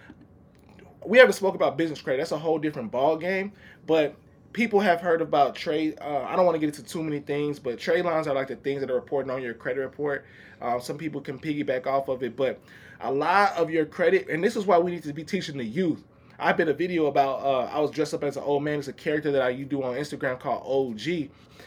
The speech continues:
And, um, you know, that's why we need to te-, we need to teach the youth about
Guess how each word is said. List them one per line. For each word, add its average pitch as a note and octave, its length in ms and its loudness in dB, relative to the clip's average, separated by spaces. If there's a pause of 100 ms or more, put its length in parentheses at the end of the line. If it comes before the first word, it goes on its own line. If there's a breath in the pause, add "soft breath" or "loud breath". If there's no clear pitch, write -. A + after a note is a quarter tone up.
(140 loud breath)
And, B2+ 320 -2
um, B2 480 0 (800)
you F3 80 0
know, D3 260 4 (160 loud breath)
that's F3 180 -2
why F#3 80 2
we G3+ 100 2
need G3 100 6
to E3 80 -6
te-, D#3 280 -10
we G3+ 120 2
need A3+ 80 2
to F#3+ 80 2
teach - 260 -2
the C#3+ 100 0
youth G#3 400 0 (260 loud breath)
about F3 480 4